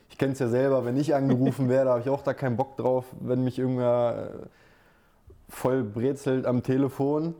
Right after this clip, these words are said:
Speaker 1: ne? Aber es gibt halt Unterschiede zwischen voll brezeln und wirklich irgendwie erkennen, dass du denen halt wirklich weiterhelfen kannst.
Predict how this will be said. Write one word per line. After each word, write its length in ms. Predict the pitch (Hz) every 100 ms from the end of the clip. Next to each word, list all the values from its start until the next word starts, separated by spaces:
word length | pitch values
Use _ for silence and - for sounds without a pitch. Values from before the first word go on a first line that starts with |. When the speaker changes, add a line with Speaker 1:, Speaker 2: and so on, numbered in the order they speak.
| - -
Speaker 1:
ne? 300 | 127 160 151
Aber 540 | 120 131 139 139 - - _ -
es 120 | -
gibt 160 | 117 139
halt 120 | 127
Unterschiede 460 | 139 147 - 156
zwischen 260 | 139 127 131
voll 300 | - 139 151
brezeln 480 | 123 147 147 160 143
und 140 | 135
wirklich 420 | 131 131 139 135
irgendwie 640 | 120 135 139 135 135 135 139 135 - _ _ _ _
erkennen, 380 | - 117 147 143
dass 160 | 131 -
du 60 |
denen 120 | 135
halt 140 | 131 123
wirklich 200 | 117 117
weiterhelfen 460 | 131 127 107 101 107
kannst. 420 | 101 98 -